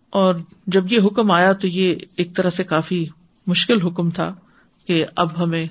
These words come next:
سارے تعلقات جو ہیں وہ ختم کرنے ہیں، تو ایک امید بھی دلائی گئی۔ کہتے ہیں نا کہ جب رات اندھیری ہو جاتی ہے بہت، مشکلات بہت بڑھ جاتی ہیں، تو وہیں سے پھر خیر بھی نکلتی ہے۔ تو اللہ تعالیٰ نے ایک امید کا پیغام دیا،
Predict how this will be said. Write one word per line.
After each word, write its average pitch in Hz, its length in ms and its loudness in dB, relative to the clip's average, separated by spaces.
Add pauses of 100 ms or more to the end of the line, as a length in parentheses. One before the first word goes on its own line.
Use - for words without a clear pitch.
(100)
سارے 170 340 0
تعلقات 165 640 0
جو 165 120 -2
ہیں 160 100 -4
وہ 160 220 -6 (520)
ختم 190 320 -2
کرنے 160 320 -2
ہیں، 151 160 -8 (840)
تو 247 100 4
ایک 269 180 4
امید 262 360 4
بھی 214 100 2
دلائی 147 400 0
گئی۔ 147 140 -8 (300)
کہتے 202 160 -6
ہیں 208 140 0
نا 262 80 2
کہ 262 120 0
جب 185 200 2
رات 196 320 2
اندھیری 185 380 4
ہو 208 100 6
جاتی 165 380 -2
ہے 165 80 0
بہت، 160 320 -6 (260)
مشکلات 180 640 0
بہت 175 200 2
بڑھ 180 260 2
جاتی 170 340 -2
ہیں، 185 80 -6 (500)
تو 202 100 2
وہیں 202 240 6
سے 226 160 2
پھر 220 220 0
خیر 170 240 2
بھی 170 160 2
نکلتی 160 500 -2
ہے۔ 156 180 -4 (640)
تو - 80 0
اللہ 185 120 4
تعالیٰ 190 340 2
نے 214 100 4
ایک 202 240 -2 (480)
امید 202 400 4
کا 233 120 4
پیغام 160 440 0
دیا، 160 260 -4